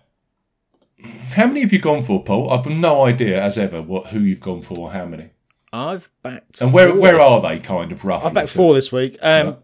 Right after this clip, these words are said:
Speaker 2: two, two mid, two, um, two three-figure prices this
Speaker 1: Right.
Speaker 2: week.
Speaker 1: I've said to you, I've said t-, this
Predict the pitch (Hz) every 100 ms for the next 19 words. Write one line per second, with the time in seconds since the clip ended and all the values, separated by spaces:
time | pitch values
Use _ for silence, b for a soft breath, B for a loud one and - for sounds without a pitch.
0 | _ - 190 185 - 196 160 156 131 -
1 | - 160 151 147 139 139 - - 120 120
2 | 120 117 113 - 110 - 131 117 - -
3 | 120 113 104 92 - 90 85 78 78 95
4 | - 80 _ _ _ _ _ _ _ _
5 | _ _ _ _ _ _ _ _ _ _
6 | _ - - 160 - 180 - 156 131 127
7 | 120 170 127 - - 147 127